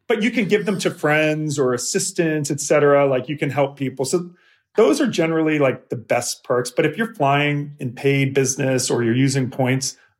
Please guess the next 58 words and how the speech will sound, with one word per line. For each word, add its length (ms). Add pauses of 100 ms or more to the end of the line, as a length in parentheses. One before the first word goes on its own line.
(160)
my 220
tip 260
to 80
most 260
people 300
is 80
just 240
be 100
really 280
smart 260
about 200
your 100
points 340
and 80
then 140
redeem 480
for 100
the 80
flights 300
that 100
you 80
want. 300
Don't, 260 (300)
you 80
know, 60
the 100
elite 200
status 320
upgrades 580 (380)
have 140
gotten 240
so 340
hard 240
to 80
come 240
by. 220
Back 320
in 80
the 80
day, 320
ten 180
years 240
ago, 120
you 160
could 120
be 120
Delta 260
Platinum 420
and 120
be 100
getting 340 (360)
upgrades 520
on 120
J 160
F 80
K 240
L 200
A. 300